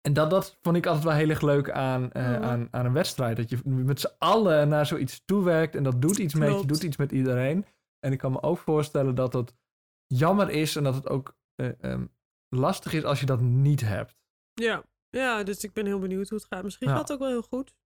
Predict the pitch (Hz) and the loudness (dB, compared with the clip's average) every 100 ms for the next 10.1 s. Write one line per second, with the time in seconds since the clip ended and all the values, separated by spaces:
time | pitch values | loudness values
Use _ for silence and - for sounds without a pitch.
0 | _ _ _ _ _ _ _ _ _ _ | _ _ _ _ _ _ _ _ _ _
1 | _ - 208 254 220 214 220 - 208 196 | _ -12 -8 -4 -4 -4 -4 -4 -4 -2
2 | 196 190 196 202 - _ _ _ _ _ | -2 -2 -2 -4 -8 _ _ _ _ _
3 | 214 - 220 202 226 - 208 208 208 196 | -8 -4 -2 -2 -2 -2 -2 -2 -6 -4
4 | 220 - 208 208 226 214 - - 202 202 | -4 -2 -2 -2 -4 -4 -6 -4 -2 -2
5 | 202 202 208 233 214 220 233 - 208 196 | -4 -6 -6 -4 -4 -2 -4 -4 0 0
6 | 190 202 214 202 220 220 226 226 220 240 | 0 -2 -4 -2 -4 -2 -2 -2 -2 -2
7 | 220 214 220 220 185 220 208 202 185 214 | -2 -2 -2 -4 -2 0 0 -2 -4 -4
8 | 214 - - 196 208 202 226 214 175 208 | -6 -8 -8 -6 -4 -2 -2 -2 -2 -4
9 | 214 214 202 180 196 196 202 196 208 196 | -4 -4 -4 -2 -2 0 0 -2 -2 -4
10 | - | -6